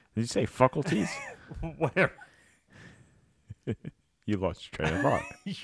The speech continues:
Speaker 2: son of a bitch. Um, I think without a doubt, it's been proven that James Earl Ray was not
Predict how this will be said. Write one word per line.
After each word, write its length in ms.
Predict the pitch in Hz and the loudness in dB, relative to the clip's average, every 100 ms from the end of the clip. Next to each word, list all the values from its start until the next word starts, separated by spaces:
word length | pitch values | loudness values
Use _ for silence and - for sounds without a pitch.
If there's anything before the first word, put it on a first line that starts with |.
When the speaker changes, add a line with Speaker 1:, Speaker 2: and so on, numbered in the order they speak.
| - 135 | -12 -16
Speaker 2:
son 260 | - - 104 | -14 -12 -10
of 140 | 95 | -10
a 60 | 98 | -12
bitch. 920 | 92 95 - - - - - - - | -14 -14 -16 -20 -20 -20 -20 -2 6
Um, 420 | 165 165 147 131 110 - - - - | 8 10 8 4 -6 -16 -20 -20 0
I 120 | 160 | 4
think 180 | 170 202 | 6 4
without 280 | 151 139 131 | 4 4 4
a 40 | |
doubt, 360 | 110 104 101 107 - | 2 0 0 -2 -6
it's 140 | 92 | -8
been 200 | - 127 | -2 -2
proven 400 | - 123 107 107 | -2 -2 -2 -4
that 220 | 104 - | -6 -10
James 340 | - 123 127 117 | -2 0 0 2
Earl 180 | 117 110 | 2 2
Ray 300 | 107 104 107 107 95 | 0 -2 -4 -8 -2
was 340 | 117 117 110 | 4 4 2
not 460 | 117 110 113 - - | -2 0 -2 -6 -18